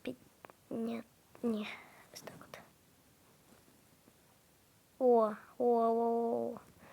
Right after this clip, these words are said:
Але зі штампом це буде чуть-чуть крутіше. Дивіться, ось я додаю штамп. І воно стає ось таке. Ще можна додати вигляд,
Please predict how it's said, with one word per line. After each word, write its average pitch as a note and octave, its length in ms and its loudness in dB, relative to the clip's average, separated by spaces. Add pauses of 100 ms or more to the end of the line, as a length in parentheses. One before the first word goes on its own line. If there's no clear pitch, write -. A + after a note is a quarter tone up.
(440)
Але D4 280 12
зі C4 240 2
штампом B3+ 680 4
це D#4 140 8
буде D4 240 8
чуть-чуть C#4+ 380 0
крутіше. - 600 4 (880)
Дивіться, A#3 500 0
ось - 160 -4
я A#3 280 6
додаю A3+ 480 2
штамп. - 760 -6 (1900)
І B3 120 2
воно A#3 320 6
стає F4+ 480 8 (180)
ось D#4+ 240 4
таке. A3+ 520 2 (1300)
Ще - 220 8
можна C#4 300 10
додати A#3+ 560 8
вигляд, F4 600 8